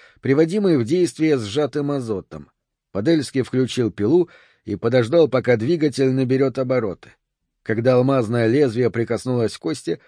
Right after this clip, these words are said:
раздался пронзительный писк. Казалось, будто в прозекторскую влетел огромный разъяренный комар. Звук принес с собой вонь костной пыли, сточной ямы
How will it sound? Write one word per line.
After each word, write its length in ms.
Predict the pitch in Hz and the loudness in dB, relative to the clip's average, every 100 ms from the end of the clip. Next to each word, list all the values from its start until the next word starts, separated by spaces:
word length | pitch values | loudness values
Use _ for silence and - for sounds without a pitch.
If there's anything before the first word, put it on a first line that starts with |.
| _ _ | _ _
раздался 600 | 113 135 120 165 147 147 | 0 0 2 0 2 -2
пронзительный 840 | 123 139 123 143 139 - 147 147 147 | 0 0 0 -2 -4 -4 -4 -2 -6
писк. 540 | _ 107 85 - - _ _ _ _ | _ -10 -10 -16 -20 _ _ _ _
Казалось, 400 | - 113 143 127 | -6 -2 0 0
будто 380 | 107 131 - 117 | -2 -4 -2 -4
в 60 | - | -2
прозекторскую 840 | 117 110 151 - 147 - 151 151 _ _ _ _ | -4 -2 -4 -2 -4 -2 -2 -2 _ _ _ _
влетел 540 | - 113 131 123 170 143 | -4 0 0 2 -2 0
огромный 640 | 113 104 123 170 127 104 98 | -6 -2 2 2 2 -2 -2
разъяренный 720 | 120 113 127 135 156 143 147 | -4 -2 -2 0 -2 -2 -4
комар. 500 | 131 143 120 85 - _ _ _ _ _ | -4 -4 -4 -8 -16 _ _ _ _ _
Звук 400 | - 82 156 170 | -14 -4 0 0
принес 400 | - 131 151 147 | 2 0 0 -2
с 80 | - | -4
собой 340 | 120 117 151 123 | -4 0 2 2
вонь 420 | 101 151 156 113 | 0 0 0 0
костной 460 | 143 139 139 143 | 0 0 -2 -4
пыли, 440 | 123 143 113 98 85 _ _ | -2 -4 -2 -4 -8 _ _
сточной 540 | - 120 104 - 101 | -8 -4 -4 -4 -4
ямы 420 | 104 139 151 151 | 0 0 -2 -6